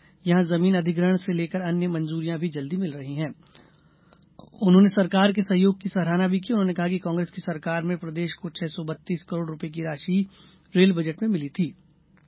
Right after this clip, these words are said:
श्री वैष्णव आज दिल्ली से वीडियो कॉन्फ्रेंसिंग के जरिए प्रदेश के मीडिया को संबोधित कर रहे थे। लोकसभा में केंद्रीय बजट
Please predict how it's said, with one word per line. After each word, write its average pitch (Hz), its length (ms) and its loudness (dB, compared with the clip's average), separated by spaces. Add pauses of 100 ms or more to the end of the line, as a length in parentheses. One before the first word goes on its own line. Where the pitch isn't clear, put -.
(240)
श्री 165 140 0
वैष्णव 165 380 -2
आज 170 180 -2
दिल्ली 151 240 -6
से 170 200 -6 (460)
वीडियो 185 300 2
कॉन्फ्रेंसिंग 170 540 -2
के 170 60 -6
जरिए 151 220 -6
प्रदेश 156 380 -12
के 165 60 -10
मीडिया 151 320 -6
को 151 140 -14
संबोधित 151 540 -16
कर 147 120 -14
रहे 131 240 -18 (100)
थे। 139 140 -10 (1300)
लोकसभा 233 420 4
में 254 180 2
केंद्रीय 220 320 4
बजट 196 520 2